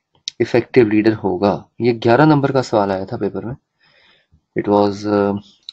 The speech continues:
an eleven marks question, और ये सितंबर ट्वेंटी सेवनटीन में शायद, या सितंबर एटीन में आया था, सितंबर एटीन में आया था, जिसमें दो पार्ट्स थे। Let me, ये बल्कि आपके प्रैक्टिस क्वेश्चन को ये-, यही गिवन है, this is the question।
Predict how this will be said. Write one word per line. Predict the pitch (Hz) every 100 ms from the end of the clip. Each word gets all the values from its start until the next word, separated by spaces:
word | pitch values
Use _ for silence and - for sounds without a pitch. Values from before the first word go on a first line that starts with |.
| -
an | 104 104
eleven | 101 117 127
marks | 110 110 -
question, | 104 - 127 139
और | - 104
ये | 107
सितंबर | 101 - - 107 107 117 147
ट्वेंटी | 160 143 127 143
सेवनटीन | 135 127 117 120 131
में | 151 151
शायद, | - - 127
या |
सितंबर | - - 107 107 120
एटीन | 110 127 135
में | 139
आया | 101 90
था, | - 143 _ _ _ _ _ _ _ _ _ _ _ _ - _
सितंबर | - 110 107 104 113 135
एटीन | 127 110 117 113
में | 107
आया | 90 98
था, | - 110 - _ _ _ _ _ _ _ _ 131
जिसमें | 117 123 123 - 123
दो | 117 131
पार्ट्स | 123 104 104 -
थे। |
Let | 120 117 127
me, | 123 123
ये | 123
बल्कि | 131 135 135
आपके | 123 - -
प्रैक्टिस | 120 117 98
क्वेश्चन | - 127 135 131
को | 131
ये-, | 120 120
यही | 127 135
गिवन | 120 104 98
है, | 101
this | 117 127
is | 117
the | 110
question। | 101 - 98